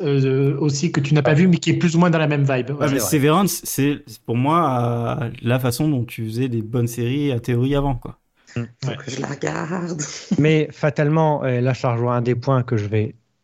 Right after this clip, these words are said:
Speaker 2: rayer tout de suite, c'est qu'on ne peut plus discuter des théories vu qu'il n'y a plus de forum pour en discuter.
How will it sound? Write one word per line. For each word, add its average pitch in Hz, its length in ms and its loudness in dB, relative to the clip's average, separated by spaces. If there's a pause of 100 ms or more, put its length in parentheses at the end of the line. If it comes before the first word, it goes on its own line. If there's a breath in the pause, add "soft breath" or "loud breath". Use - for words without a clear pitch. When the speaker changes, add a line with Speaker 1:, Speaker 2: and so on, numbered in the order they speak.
(100)
Speaker 2:
rayer 117 400 4
tout 117 120 -2
de - 60 -8
suite, 214 220 4
c'est 165 320 2 (520 loud breath)
qu'on 135 160 2
ne 131 60 4
peut 139 160 4
plus 180 420 2 (160)
discuter 143 840 0
des 123 220 2
théories 123 540 2
vu 135 160 -2
qu'il 127 180 -4
n'y 113 60 -2
a - 20 -18
plus 151 140 0
de - 60 -6
forum 98 420 -2 (260)
pour 113 140 0
en 101 60 -2
discuter. - 440 -8